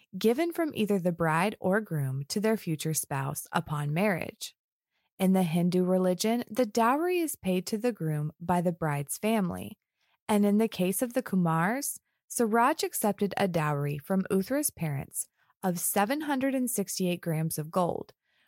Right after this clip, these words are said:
which is worth approximately forty thousand dollars U S D. But that wasn't all. They also gifted Suraj a Suzuki sedan,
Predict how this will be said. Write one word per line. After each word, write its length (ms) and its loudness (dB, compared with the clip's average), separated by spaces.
which 220 2
is 160 0
worth 280 0
approximately 960 0
forty 400 -2
thousand 460 0
dollars 600 0
U 260 2
S 220 -2
D. 480 -4
But 180 0
that 220 0
wasn't 360 0
all. 380 0
They 180 2
also 400 2
gifted 380 -2
Suraj 540 -2
a 80 2
Suzuki 580 0
sedan, 640 0